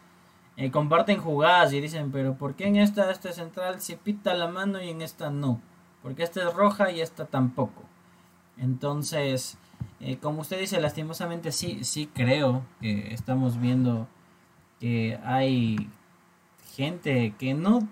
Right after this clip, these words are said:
tiene, como usted dice, qué hacer acá. ¿Por qué entrometerse? Y pese a todo, pues, está metida. Y sí, pues, nos tomamos, eh, este ambiente de como que,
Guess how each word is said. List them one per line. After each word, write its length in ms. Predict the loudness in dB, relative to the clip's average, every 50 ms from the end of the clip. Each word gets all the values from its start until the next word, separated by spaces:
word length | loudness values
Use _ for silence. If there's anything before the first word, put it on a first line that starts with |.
| -8 _
tiene, 560 | 0 2 4 4 4 4 4 4 2 0 -2 -2
como 200 | -4 -4 -4 -4
usted 160 | -4 0 2
dice, 220 | 2 2 0 -4 -10 -6 -2
qué 200 | 0 2 6 6
hacer 460 | 6 6 6 4 2 2 2 2 2
acá. 460 | 2 0 2 4 4 4 4 2 -4 -10 -18 -20 -16 -16 -16 -16 -16 -20 _ _ _ _ _ _ _ _ _ _ -20 -20 _ _
¿Por 180 | -6 -6 -4
qué 280 | 2 2 2 2 2 0 -4
entrometerse? 760 | -4 -4 -4 -2 -2 0 0 0 0 0 -2 -2 -2 -2 -2
Y 40 | -4 -4
pese 300 | -4 -6 -6 -4 -4 -4
a 80 | -4
todo, 320 | -2 0 2 2 2 0 -2
pues, 280 | -2 -2 -2 -2 -2
está 300 | -8 -10 -4 -2 0 0
metida. 580 | 2 0 -2 -2 -4 -4 -2 0 0 0 0 -2 -6 -16 -20 -20 -20 -20 -20 -20 -20 -20 _ _ _
Y 520 | -6 -2 -2 0 2 2 2 2 0 0 -4 -8 _ -4
sí, 160 | 0 0 2
pues, 320 | 4 4 2 2 -2 -6
nos 240 | -4 -4 -4 -4 -2
tomamos, 640 | -4 0 2 4 6 8 8 8 8 6 4 0 -4
eh, 460 | -4 -4 -4 -4 -6 -8 -10 -14 -16 -20 -20 -20 -20 -20 -20 -16 -14
este 220 | -14 -12 -4 -4
ambiente 460 | -4 -2 -2 -4 -6 -6 -6 -8 -6
de 240 | -4 -4 -4 -4 -6 -6
como 320 | -2 0 0 0 0 -2
que, 200 | -6 -12 -14 -14